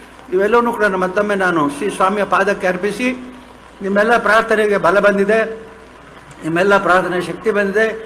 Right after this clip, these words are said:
ಇವತ್ತಿಂದ ನಾನು ನಿಶ್ಚಿಂತೆಯಾಗಿರ್ತೇನೆ. ನಿಮ್ಮ ಇಷ್ಟು ಜನ ನನ್ನ ಜೊತೆಗೆ ಇದ್ದಾರೆ ಅನ್ನುವಂಥದ್ದು ನನಗೆ ಸಂಪತ್ತು ಬಂದಾಗ ನಾನು ನಿಶ್ಚಿಂತೇನೆ.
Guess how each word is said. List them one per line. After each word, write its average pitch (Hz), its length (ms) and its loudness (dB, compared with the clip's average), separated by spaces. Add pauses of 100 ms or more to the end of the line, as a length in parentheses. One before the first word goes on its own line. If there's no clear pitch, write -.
(260)
ಇವತ್ತಿಂದ 220 400 0
ನಾನು 196 440 2
ನಿಶ್ಚಿಂತೆಯಾಗಿರ್ತೇನೆ. 208 1160 0 (380)
ನಿಮ್ಮ 190 240 0 (540)
ಇಷ್ಟು 208 240 -8
ಜನ 233 160 2 (100)
ನನ್ನ 226 140 2
ಜೊತೆಗೆ 214 340 2
ಇದ್ದಾರೆ 240 300 2
ಅನ್ನುವಂಥದ್ದು 214 640 2 (120)
ನನಗೆ 196 280 -4
ಸಂಪತ್ತು 190 500 -2
ಬಂದಾಗ 190 320 0 (560)
ನಾನು 180 160 0
ನಿಶ್ಚಿಂತೇನೆ. 208 540 2